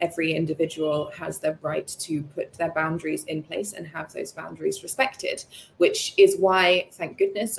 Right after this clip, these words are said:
after many years of campaigning, thank you very much, Aware, and many,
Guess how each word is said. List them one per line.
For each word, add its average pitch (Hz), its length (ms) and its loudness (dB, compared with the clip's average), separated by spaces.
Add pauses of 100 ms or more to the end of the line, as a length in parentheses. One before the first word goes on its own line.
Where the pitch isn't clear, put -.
after 175 520 2
many 202 380 4
years 165 260 2
of - 120 -14
campaigning, 160 720 -2
thank 160 220 -2
you - 60 -20
very 156 140 2
much, 156 280 -4
Aware, 156 500 2
and 160 100 -2
many, 160 300 0